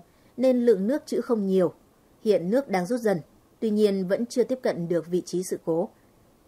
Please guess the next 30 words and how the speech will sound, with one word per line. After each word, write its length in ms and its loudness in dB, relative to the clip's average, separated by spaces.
Đoàn 140 0
công 120 0
tác 180 2
của 80 2
Sở 140 0
Nông 140 -2
nghiệp 140 2
và 80 -2
Phát 140 -6
triển 120 -4
Nông 140 -6
thôn 260 -2
đã 80 0
có 120 -6
mặt 200 -2
tại 100 -4
hiện 160 -4
trường 260 0
và 100 0
đang 240 0
đợi 180 4
nước 180 -2
rút 200 -4
để 140 2
tiếp 220 -6
cận 160 -2
khu 160 -2
vực 140 -6
sự 200 -8
cố. 240 -2